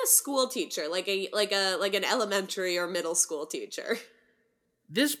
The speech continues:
Speaker 2: okay. I, okay.
Speaker 1: Th-, yeah.
Speaker 2: This
Speaker 1: Where do you wanna start?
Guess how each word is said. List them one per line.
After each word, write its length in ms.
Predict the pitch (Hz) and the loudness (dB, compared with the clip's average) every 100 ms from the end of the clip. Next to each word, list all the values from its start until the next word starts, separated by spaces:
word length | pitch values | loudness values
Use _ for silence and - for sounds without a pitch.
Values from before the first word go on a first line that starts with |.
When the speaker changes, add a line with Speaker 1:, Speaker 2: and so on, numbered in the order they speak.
| _ - | _ -4
Speaker 2:
okay. 480 | 190 196 123 85 - - _ - - _ _ _ _ _ _ _ _ _ _ | -2 -2 -4 -4 -14 -20 _ -18 -18 _ _ _ _ _ _ _ _ _ _
I, 440 | - 220 233 233 220 | -2 0 2 0 0
okay. 500 | 185 - 160 101 - _ _ _ _ _ - | -4 -4 -4 -6 -10 _ _ _ _ _ -6
Speaker 1:
Th-, 120 | 196 - | -6 -4
yeah. 140 | 180 | -2
Speaker 2:
This 180 | 247 277 | 0 0
Speaker 1:
Where 140 | 226 320 | 2 4
do 60 | |
you 80 | 381 | 4
wanna 160 | 349 285 | 4 2
start? 360 | - 160 - | 2 0 -4